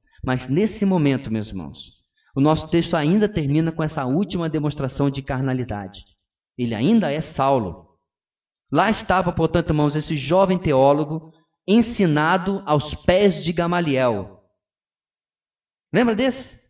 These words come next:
Aquele do conselho, "Não toque nele, deixa, vamos ver como é que fica." Aquele que era admirado por um, ser um grande conhecedor. Esse homem é chamado Saulo,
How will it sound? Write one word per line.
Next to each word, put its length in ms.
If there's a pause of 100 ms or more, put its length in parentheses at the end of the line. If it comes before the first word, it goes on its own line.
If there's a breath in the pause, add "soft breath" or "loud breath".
(640)
Aquele 320
do 120
conselho, 920
"Não 120
toque 320
nele, 280
deixa, 320
vamos 180
ver 100
como 100
é 40
que 120
fica." 460 (800)
Aquele 360
que 120
era 160
admirado 680
por 140
um, 100
ser 220
um 80
grande 460
conhecedor. 760 (400)
Esse 300
homem 180
é 40
chamado 340
Saulo, 580